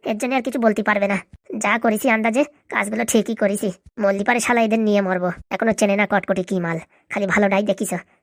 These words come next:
এখন আমার শেয়ানা বুদ্ধি, শয়তানি বুদ্ধি দেখবা কেমন লাগে। ফুটোর বংশ যদি নির্বংশ না করতে পারি, তো শালা আমার নামও কটকটি না। কি বলো বন্ধুরা, তাই তো নাকি? তোমরা তো আমার সাপোর্ট করবে না,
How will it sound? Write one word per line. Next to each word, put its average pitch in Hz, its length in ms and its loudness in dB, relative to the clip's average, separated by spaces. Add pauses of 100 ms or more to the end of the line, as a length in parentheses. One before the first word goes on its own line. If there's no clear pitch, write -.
এখন 226 160 -4
আমার 220 100 0
শেয়ানা 226 340 0
বুদ্ধি, 226 200 -2
শয়তানি 214 360 0
বুদ্ধি 214 180 -2
দেখবা 196 320 0 (340)
কেমন 185 220 0
লাগে। 175 280 -2 (260)
ফুটোর 220 320 2
বংশ 214 240 2
যদি 233 180 0
নির্বংশ 220 360 2
না 240 140 2
করতে 240 240 -2
পারি, 247 200 2 (320)
তো 196 80 -2
শালা 214 280 2
আমার 220 140 2
নামও 214 160 2
কটকটি 190 420 -2
না। 185 100 -2 (320)
কি 262 100 2
বলো 262 160 4
বন্ধুরা, 220 260 4
তাই 277 140 4
তো 285 100 0
নাকি? 240 340 2 (180)
তোমরা 302 200 2
তো 415 80 6
আমার 330 120 6
সাপোর্ট 330 260 0
করবে 233 220 0
না, - 80 -4